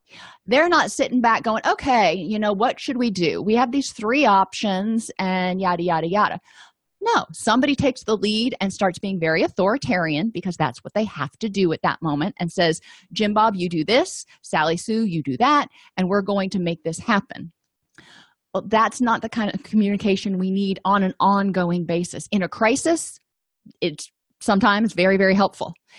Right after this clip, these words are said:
In a sanctuary, in a non-crisis environment, not so helpful. Sanctuary improves social skills and relationships 'cause, oh my gosh, guess what? We're communicating. We're listening to each other. We're validating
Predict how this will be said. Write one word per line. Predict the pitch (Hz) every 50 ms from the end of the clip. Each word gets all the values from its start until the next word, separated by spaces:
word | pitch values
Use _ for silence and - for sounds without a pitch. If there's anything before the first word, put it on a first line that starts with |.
| - - - - _ _ _
In | - 240 226 226 214 214 214 208 202 196 196 196 - _ _ _ _ _ - _ _ _ _ _ _ _ _ _ -
a | 202
sanctuary, | - - 220 220 247 - - 262 254 247 247 247 247 262 254 -
in | - 196 190
a | 170 175
non-crisis | 180 180 185 185 196 208 214 226 233 - - 233 226 220 - 226 226 -
environment, | 220 208 208 214 214 226 240 240 247 254 214 - _ _ _ _ _ -
not | 214 196 185 185 - -
so | - 180
helpful. | 175 175 156 - _ - - _ _ _ _ _ _ _ _ _ - - - - - - - - _ -
Sanctuary | - - 269 294 - - 320 285 277 269 254 -
improves | 262 247 - 277 277 247 -
social | - 247 247 269 - 311 269
skills | - - 240 233 220 196
and | 208 220
relationships | 220 214 202 214 226 269 - - 277 - - 208 180 - -
'cause, | - 226 208 202 190 - _ -
oh | 208 220
my | 233 226
gosh, | 226 240 247 254 - -
guess | 247 233 220 -
what? | 233 254 - -
We're | 240 247
communicating. | - - 247 240 226 233 254 269 - 254 214 202 180 139 143 - _ _ _ _ _ _ _ _ _ - - 330 277 -
We're | - 220 214
listening | 214 240 247 254 - - 277 285 269 254
to | - 240
each | 208 202 - -
other. | 214 175 160 139 143 131 -
We're | - 202 196
validating | 185 185 196 185 214 247 262 240 208 220 202 196 190 202 196 196 190 190 196